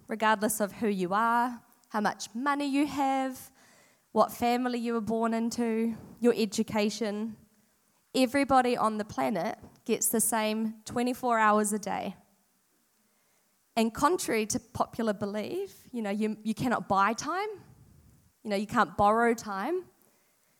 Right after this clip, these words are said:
and you certainly can't make time. You can only spend time or waste time. And t-, <laughs> today in the series on timing,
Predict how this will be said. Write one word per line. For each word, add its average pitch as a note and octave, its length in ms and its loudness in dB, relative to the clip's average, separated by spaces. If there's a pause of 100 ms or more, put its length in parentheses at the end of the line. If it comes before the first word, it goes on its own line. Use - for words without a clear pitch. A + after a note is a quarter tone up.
(180)
and A3 140 -2
you G#3+ 60 2
certainly A3 440 2
can't G#3 320 -2
make G#3+ 360 -2
time. - 440 -8 (1000)
You G#3+ 100 -2
can A#3+ 160 2
only G#3+ 240 4
spend C#4+ 480 0
time F3+ 500 -2
or G3+ 200 -6
waste - 520 -4
time. - 360 -12 (2250)
And B3 120 0
t-, - 180 10
<laughs> - 340 2
today G#4 380 6
in A4 100 6
the D#4+ 100 4
series C4 500 0
on A#3 180 -2
timing, F4 640 2